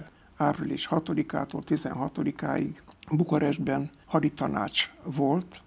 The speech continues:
Első alkalommal tehát hatodikán ültek össze, jelen volt a román király, jelen volt a miniszterelnök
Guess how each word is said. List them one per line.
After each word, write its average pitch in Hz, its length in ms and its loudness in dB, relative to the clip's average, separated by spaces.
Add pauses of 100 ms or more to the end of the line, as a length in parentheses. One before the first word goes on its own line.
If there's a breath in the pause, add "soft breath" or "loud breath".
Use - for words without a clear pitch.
(160)
Első 160 360 6
alkalommal 143 520 0
tehát - 260 -6
hatodikán 160 580 0
ültek 160 340 -4
össze, 151 240 -2
jelen 143 280 4
volt 160 220 -4
a - 80 -2
román - 320 -4
király, 143 400 0
jelen 139 360 -4
volt - 220 -6
a - 80 -2
miniszterelnök 139 760 -2